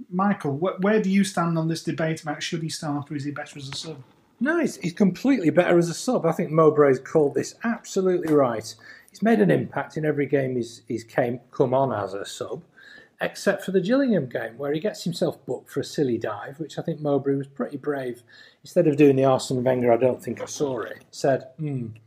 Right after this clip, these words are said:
Speaker 2: maybe he needs to cut that out of his game," um, straight afterwards on Radio Lancashire. And, and frankly, we, we, we started to become a little bit more exposed. There's a couple of times Gillingham are throwing men forward, and where's,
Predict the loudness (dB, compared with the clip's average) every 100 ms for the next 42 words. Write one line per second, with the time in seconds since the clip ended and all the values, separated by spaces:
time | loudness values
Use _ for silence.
0 | _ -20 _ 0 2 2 2 0 -8 -4
1 | -4 -4 -8 -10 -8 -10 -10 -14 -14 -16
2 | -20 _ _ -20 -20 _ _ -4 -2 -4
3 | -6 0 2 0 -6 -6 -2 -2 0 -2
4 | -2 -4 -6 -12 -16 -12 -12 -12 _ -20
5 | -20 _ -2 2 2 0 -2 _ _ _
6 | -8 -4 -6 -4 0 0 0 -2 0 0
7 | 0 -4 -6 -4 -4 -4 -6 -4 -4 0
8 | 2 4 4 2 0 0 0 -2 -2 -4
9 | -6 -4 -2 -2 -4 -6 -4 -4 -4 -6
10 | -4 -6 -6 -6 2 4 6 4 2 4
11 | 4 4 2 0 -4 -10 -8 -10 -12 _
12 | -20 -10 -2 2 2 0 -6